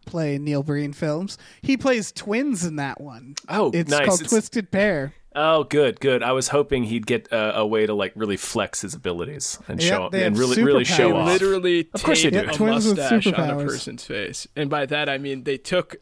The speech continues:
Speaker 3: some
Speaker 1: On several
Speaker 3: Scotch
Speaker 1: people.
Speaker 3: tape, put hair on it, and then put it on a person's face so that you could see the tape. <laughs> Incredible
Speaker 1: Yeah.
Speaker 3: filmmaking.
Speaker 2: Oh, perfect
Speaker 1: So good.
Speaker 2: film. Ah, man.
Speaker 1: So good.
Speaker 2: Neil Breen, what a talent.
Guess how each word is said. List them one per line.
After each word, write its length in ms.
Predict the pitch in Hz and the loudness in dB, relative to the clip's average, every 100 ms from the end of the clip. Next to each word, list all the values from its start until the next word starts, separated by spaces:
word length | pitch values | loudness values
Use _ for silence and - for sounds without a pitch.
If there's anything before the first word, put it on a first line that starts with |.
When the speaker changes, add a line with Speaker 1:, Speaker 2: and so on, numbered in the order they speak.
| - | -14
Speaker 3:
some 240 | - 180 | -2 0
Speaker 1:
On 120 | 220 | 2
several 400 | - 269 277 147 | 0 2 2 2
Speaker 3:
Scotch 100 | 185 | 0
Speaker 1:
people. 300 | 185 151 147 139 | -2 -2 -4 -6
Speaker 3:
tape, 80 | - | -10
put 220 | - 165 - | -6 -6 -4
hair 340 | 160 165 147 | -2 0 0
on 220 | 123 120 | -2 -4
it, 180 | 117 - 143 | -6 -8 -10
and 160 | 135 | -6
then 160 | 135 120 | -6 -6
put 260 | - 143 | -6 -4
it 140 | 135 127 | -2 -4
on 160 | 113 | -6
a 60 | 104 | -8
person's 440 | - 123 - - - | -8 -10 -8 -14 -6
face 320 | 151 127 131 | -4 -4 -4
so 120 | 131 | -8
that 180 | 127 - | -8 -8
you 120 | 123 | -10
could 200 | - 147 | -10 -6
see 300 | - - 143 | -6 -4 -4
the 140 | 127 123 | -4 -8
tape. 420 | - 131 85 - - - | -6 -6 -8 -12 -20 -20
<laughs> 20 | - _ _ _ _ _ _ _ _ _ _ _ | -20 _ _ _ _ _ _ _ _ _ _ _
Incredible 340 | - 151 127 | -12 -6 -2
Speaker 1:
Yeah. 140 | 175 131 | -2 -2
Speaker 3:
filmmaking. 340 | - - 85 135 | -8 -12 -4 0
Speaker 2:
Oh, 200 | 139 113 | 0 0
perfect 340 | - 147 214 | 0 0 2
Speaker 1:
So 80 | 233 185 | 2 2
good. 80 | |
Speaker 2:
film. 260 | 151 131 87 - | 0 -2 -6 -2
Ah, 280 | 120 110 | 0 0
man. 400 | 101 101 98 85 - _ _ _ _ | -2 -6 -6 -10 -14 _ _ _ _
Speaker 1:
So 380 | - - 233 202 | -16 -4 2 2
good. 280 | 160 143 117 | 2 -2 0
Speaker 2:
Neil 200 | 135 131 | 2 2
Breen, 400 | 107 110 101 92 | 0 0 0 0
what 140 | 117 127 | 0 0
a 40 | |
talent. 480 | - 101 87 80 | -2 -6 -6 -8